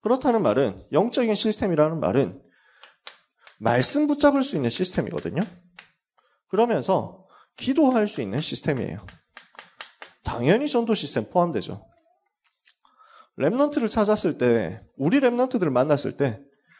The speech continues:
요 세 가지가 자기의 삶으로 연결될 수 있는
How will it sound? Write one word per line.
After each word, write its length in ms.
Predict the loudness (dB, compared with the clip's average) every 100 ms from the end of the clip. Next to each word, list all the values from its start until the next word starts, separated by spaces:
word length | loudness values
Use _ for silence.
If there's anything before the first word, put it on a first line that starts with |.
| _ _ -4
요 160 | 0 0
세 180 | 0
가지가 640 | 2 0 0 0 2 0 -4
자기의 380 | 2 2 4 2
삶으로 420 | 2 -2 2 2
연결될 480 | 2 2 0 2 0
수 140 | 0
있는 340 | -2 0 -2